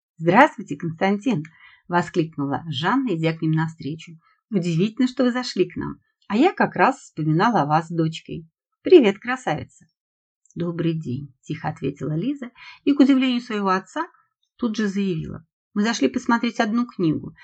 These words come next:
Посмотрим и сразу идём, да, папа?" "Да", растерянно протянул он,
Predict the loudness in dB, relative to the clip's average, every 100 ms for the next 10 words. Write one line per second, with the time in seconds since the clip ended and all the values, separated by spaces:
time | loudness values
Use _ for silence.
0 | -6 -2 6 6 6 4 4 0 0 -2
1 | 0 4 4 6 6 6 -2 -10 _ _
2 | _ _ _ _ -10 -4 -2 0 -2 -4
3 | -6 -2 0 0 -4 -4 -4 -4 0 0
4 | 0